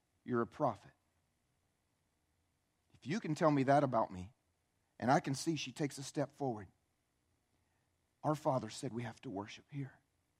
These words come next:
Let me tell you what's going on in her heart. Let me just translate that sentence.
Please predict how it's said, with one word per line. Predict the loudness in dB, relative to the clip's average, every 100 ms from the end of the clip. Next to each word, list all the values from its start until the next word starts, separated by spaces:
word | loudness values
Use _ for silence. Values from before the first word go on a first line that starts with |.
| _ _ _ _ _
Let | -6
me |
tell | 0 2
you |
what's | 2 0
going | 0 2
on | 2
in | 0
her | -4
heart. | -8 -12 -16 _ _ _ _ _
Let | -2
me | 0
just | -2
translate | 0 0 2 0 -2
that | -4
sentence. | -4 -8 -8 -16 -20